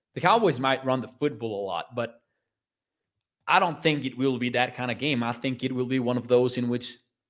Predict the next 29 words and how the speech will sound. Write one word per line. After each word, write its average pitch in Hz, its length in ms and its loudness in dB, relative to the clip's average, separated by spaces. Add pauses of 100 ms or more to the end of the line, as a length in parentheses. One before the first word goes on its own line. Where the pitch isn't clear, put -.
(300)
Dak 131 240 2
is 113 100 -6
gonna 123 220 -2
have 127 240 2
to 123 160 -2
maybe 117 260 0
throw 127 300 2
the 127 60 -2
football 139 500 0
over 143 260 2
forty 147 300 -2
times 143 420 -2
even. 147 240 -4 (680)
Ron 170 320 6
Pollard, 175 380 8
Ron 151 340 6
says 139 160 -8
Joel, 143 600 6
Gary 143 320 6
goes 139 260 0
with 123 180 -4
bet, 139 280 6
Inez 127 380 2
bet, 139 460 4
David 135 400 0
bet, 139 320 6 (420)
Donna 151 320 4
as 147 240 2
well. 143 480 6